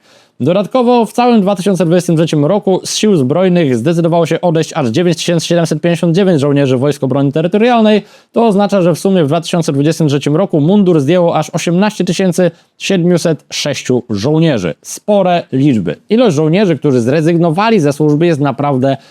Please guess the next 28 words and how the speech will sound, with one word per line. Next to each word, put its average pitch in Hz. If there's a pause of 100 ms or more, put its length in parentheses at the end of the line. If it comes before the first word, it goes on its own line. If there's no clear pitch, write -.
(140)
zatrważająca 135
i 95
to 131
tylko 156
w 135
jednym 147
roku. 151 (120)
A 120
co 185
jak 208
co, 170 (400)
przezorny 165
zawsze 156
ubezpieczony 147
i 165
w -
obecnej 156
sytuacji 139
lepiej, 147
żeby 127
nasze 139
wojsko 139
jednak 143
nie 208
miało 233
problemów 120
z 101
liczebnością. 131